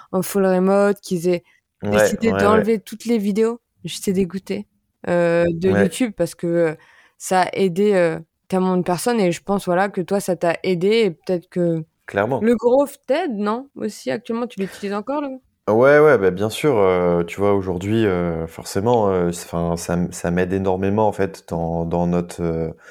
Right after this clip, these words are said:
Speaker 2: aventure entrepreneuriale parce que on fait, on est une boulangerie. Je te disais un peu au début de ce podcast qu'on n'était pas qu'une simple boulangerie.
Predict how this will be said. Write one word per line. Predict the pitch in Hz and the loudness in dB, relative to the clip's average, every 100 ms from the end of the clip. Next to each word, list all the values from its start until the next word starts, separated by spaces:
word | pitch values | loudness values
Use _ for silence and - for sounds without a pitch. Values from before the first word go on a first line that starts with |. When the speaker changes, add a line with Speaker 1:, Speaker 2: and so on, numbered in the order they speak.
| - _ | -20 _
Speaker 2:
aventure | 95 101 98 113 104 | -2 -2 -2 -2 -2
entrepreneuriale | 87 98 87 98 95 98 117 123 - - _ _ | -2 -4 -2 -2 0 4 4 2 -2 -18 _ _
parce | 95 - | -10 -2
que | 98 92 90 87 - | 0 2 0 -2 -4
on | 87 | -6
fait, | 87 98 | -2 -4
on | 90 | -2
est | 95 | -2
une | 95 | -2
boulangerie. | 92 107 104 104 120 | -2 0 0 0 -2
Je | 117 | -2
te | 92 | -6
disais | 87 90 | -10 -4
un | 98 95 | -2 -2
peu | 98 | -2
au | 98 | -2
début | 90 92 95 | -2 -4 -6
de | - | -6
ce | 95 | -6
podcast | 90 98 - 104 - - | -4 -4 0 -2 -2 -8
qu'on | 85 82 85 | -8 -6 -4
n'était | 85 87 | -4 -4
pas | 87 98 | -4 -4
qu'une | - 95 | -4 -10
simple | - 95 - 92 | -6 -6 -6 -12
boulangerie. | 90 92 98 92 117 | -6 -4 -4 -2 -4